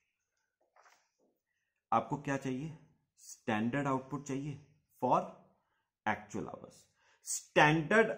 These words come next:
आउटपुट एक्चुअल आवर्स के लिए निकालने से पहले देखो, standard output for standard hours, add up करो, कितने स्टैंडर्ड आवर्स लगाते हो, एट हंड्रेड।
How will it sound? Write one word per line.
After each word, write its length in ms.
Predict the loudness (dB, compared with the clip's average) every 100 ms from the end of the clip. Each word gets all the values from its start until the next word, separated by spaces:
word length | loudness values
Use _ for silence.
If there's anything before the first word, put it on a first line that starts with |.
| 8
आउटपुट 520 | 8 8 4 4 4 4 6
एक्चुअल 520 | 6 4 4 8 12
आवर्स 360 | 12 12 6 4
के 100 | 6
लिए 160 | 6
निकालने 460 | 4 6 8 8 2
से 140 | 2 0 2
पहले 240 | 4 4
देखो, 340 | 2 0 2
standard 680 | 2 0 4 6 6 4 8
output 440 | 8 6 0 -4 2
for 100 | 6 6 4
standard 520 | 0 2 2 2 0
hours, 300 | -2 -6 -10 0
add 220 | 4 4
up 140 | 2 2
करो, 180 | 0 0 -4 -16 _ _ _ _ _ _
कितने 420 | 0 0 6 8 8
स्टैंडर्ड 640 | 8 8 10 10 8 10
आवर्स 300 | 10 10 6
लगाते 400 | 6 6 6 4
हो, 140 | 0 -2 -12 -20 _ _
एट 220 | 2 2
हंड्रेड। 360 | 2 -2 -4 -10